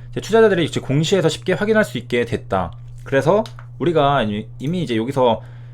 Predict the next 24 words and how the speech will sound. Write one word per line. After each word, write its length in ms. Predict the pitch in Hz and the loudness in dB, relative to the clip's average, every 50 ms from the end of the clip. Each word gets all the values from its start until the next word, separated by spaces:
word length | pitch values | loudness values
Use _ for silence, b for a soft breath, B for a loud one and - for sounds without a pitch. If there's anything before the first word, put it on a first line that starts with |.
| B B B | B B B
이제 140 | - 95 95 | -8 -8 -6
확인을 300 | 98 - 226 233 220 214 | -2 0 0 2 2 0
할 60 | 214 | 0
수가 160 | - 208 - | 0 0 0
있잖아요. 420 | - - 107 95 95 117 175 226 - - - - - - - - B B B B B B | 0 0 -2 -4 -2 -4 -6 -8 -10 -16 -18 -18 -18 -18 -18 -18 B B B B B B
어, 60 | - 143 | -4 0
확인을 480 | 185 220 233 226 226 220 220 214 202 | 0 2 4 4 4 6 6 4 4
할 80 | 214 233 | 2 0
수가 200 | 226 - 190 131 | -2 0 -2 -2
있다면은 380 | 113 - 143 131 131 131 147 | 0 0 -2 -2 0 -2 -2
다른 200 | 139 - - 190 | -2 -2 -2 -2
기업들도 380 | 185 - - - 147 131 117 113 | 0 -2 0 0 0 0 0 -2
확인할 260 | - 170 180 180 165 | -2 -2 -4 -4 -4
수 100 | 139 - | -6 -6
있잖아요. 440 | - - 95 90 87 87 110 151 170 - - | -6 -6 -4 -4 -4 -4 -6 -6 -8 -10 -10
그래서 580 | - - 98 90 - 113 113 107 98 87 - - - - - - - | -6 -6 -6 -4 -2 -2 0 0 0 -2 -4 -8 -14 -18 -18 -12 -6
저는 320 | - 233 247 262 247 214 | -4 -2 0 0 -2 -2
이게 260 | 220 - 165 156 - | -2 0 0 0 2
뜬 220 | 220 214 214 214 202 | 0 -2 -2 0 0
날 440 | 160 123 120 135 139 117 85 - B B B B B B B | 0 0 0 0 0 -2 -4 -6 B B B B B B B
다른 200 | - - 123 156 | -2 0 0 0
사례들을 320 | 160 - 226 226 190 170 | 2 2 2 2 0 -2
다 120 | - - 107 | -6 -6 -6
살펴봤습니다. 600 | - 185 185 226 - 151 - 101 85 85 82 80 | -4 -2 0 0 0 0 -2 -2 -6 -6 -8 -10